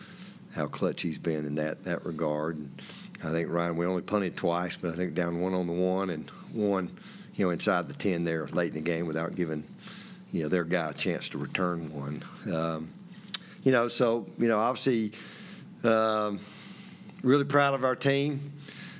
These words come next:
and, uh, excited about this season. And it's kind of fun. I think one of the great things about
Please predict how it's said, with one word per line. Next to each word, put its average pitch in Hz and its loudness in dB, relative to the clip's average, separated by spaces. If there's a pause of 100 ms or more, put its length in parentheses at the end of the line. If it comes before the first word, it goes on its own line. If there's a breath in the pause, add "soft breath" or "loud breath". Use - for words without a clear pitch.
(140 loud breath)
and, 98 4
uh, 98 2
excited 117 2
about 117 2
this 120 2
season. 120 2
And 98 2
it's 92 -6
kind 120 4
of 95 -2
fun. 113 2
I 107 2
think 104 0
one 101 4
of 98 2
the 92 0
great 107 2
things 104 0
about 98 2